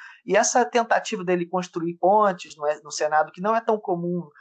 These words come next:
do pai dele, do Bolsonaro, que é um cara que é extremamente sincero e direto, é o que deixa tanto a direita preocupada quanto a esquerda e o centrão, é, de olhos famintos pra atacar em cima, porque não podem atacar um presidente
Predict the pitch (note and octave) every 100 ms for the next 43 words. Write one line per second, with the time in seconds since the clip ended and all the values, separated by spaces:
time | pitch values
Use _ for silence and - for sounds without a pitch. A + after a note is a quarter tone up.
0 | _ D3+ D#3+ D#3+ E3 E3 C3+ E3+ E3+ C3
1 | B2+ C3+ C#3+ D3 C3 B2+ E3 D#3 - D3
2 | - E3 E3 F3+ D#3+ - G3 G#3 G3+ F#3
3 | - F3 - D#3 E3+ D#3 C3+ D#3+ F#3 -
4 | _ _ - F#3+ G#3 A3+ F3 G#3 A#3 -
5 | D#3 - _ _ _ _ _ G#3+ C4 D4+
6 | B3+ G#3 F#3+ G3 F#3 F3+ F3+ F#3+ A3 A3+
7 | A3 A#3 B3 C4 B3+ - G#3 F3+ D#3+ D#3+
8 | E3+ - F3 E3 F3+ G#3+ G#3+ D3 _ _
9 | _ - D#3+ E3 E3 D3 D#3+ E3+ F#3+ A3
10 | - A#3+ A#3 G#3 B3+ B3+ B3+ - A#3 A#3+
11 | F3 - A#3+ C4+ B3 G3 F#3 G#3 F3 F3
12 | E3+ E3+ E3+ E3+ F3+ - F#3+ - G#3 G3+
13 | G#3+ A#3+ E4 -